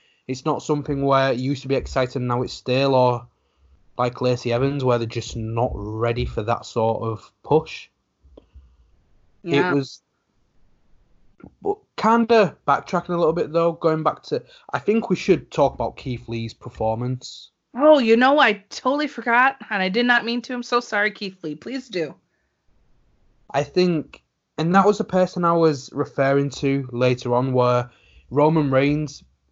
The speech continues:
Speaker 1: w-, pinned Keith Lee to win the match, and I
Speaker 2: Yeah.
Speaker 1: think that was the perfect outcome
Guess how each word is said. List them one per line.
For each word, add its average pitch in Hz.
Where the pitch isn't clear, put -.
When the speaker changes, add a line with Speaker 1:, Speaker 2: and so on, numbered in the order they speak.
Speaker 1:
w-, 131
pinned 135
Keith 127
Lee 127
to 127
win 113
the 113
match, -
and 113
I 131
Speaker 2:
Yeah. -
Speaker 1:
think 151
that 151
was 139
the -
perfect 135
outcome 139